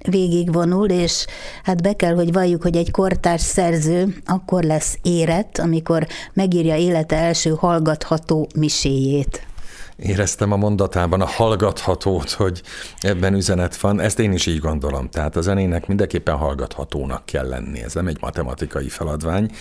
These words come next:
Speaker 2: bár nagyon sokan azt gondolják, hogy az absztrakt zenének a matematikai háttere az a közönség számára is érthető lesz. Hát erre nekem inkább az a válaszom, hogy egy-két ember számára lehet, de a nagy közönség számára semmiképpen.
Speaker 1: Na hát, játszottam én, mert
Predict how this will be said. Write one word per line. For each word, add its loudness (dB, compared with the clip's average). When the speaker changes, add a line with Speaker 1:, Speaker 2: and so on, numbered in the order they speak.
Speaker 2:
bár -2
nagyon 0
sokan -4
azt -6
gondolják, -4
hogy -8
az -4
absztrakt 0
zenének -2
a -2
matematikai -2
háttere -2
az -4
a -6
közönség -2
számára -4
is -4
érthető -2
lesz. 0
Hát -2
erre 2
nekem -2
inkább -2
az 0
a 0
válaszom, -2
hogy -2
egy-két -2
ember 0
számára -2
lehet, -2
de -8
a -6
nagy -8
közönség -6
számára -8
semmiképpen. -6
Speaker 1:
Na -2
hát, 0
játszottam 2
én, 4
mert 2